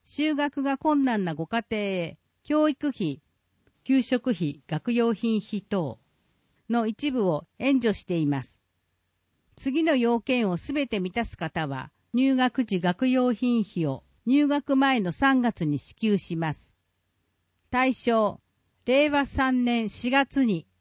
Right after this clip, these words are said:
新小学校一年生になる未就学児がいて、令和二年度就学援助認定制度で、準要保護の認定要件を満たす家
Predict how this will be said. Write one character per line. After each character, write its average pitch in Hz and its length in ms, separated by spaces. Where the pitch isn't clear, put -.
新 285 300
小 294 280
学 294 260
校 202 220
一 220 220
年 285 200
生 196 280
に 156 160
な 180 160
る 143 140
未 185 400
就 269 40
学 262 260
児 202 160
が 160 120
い 147 100
て、 - 320
令 277 240
和 294 140
二 277 160
年 269 300
度 143 220
就 277 260
学 285 280
援 262 240
助 262 100
認 262 280
定 285 240
制 262 300
度 190 140
で、 147 280
準 233 400
要 269 320
保 285 160
護 240 140
の 170 140
認 247 240
定 269 280
要 262 260
件 175 280
を 147 40
満 165 160
た 247 120
す - 160
家 156 160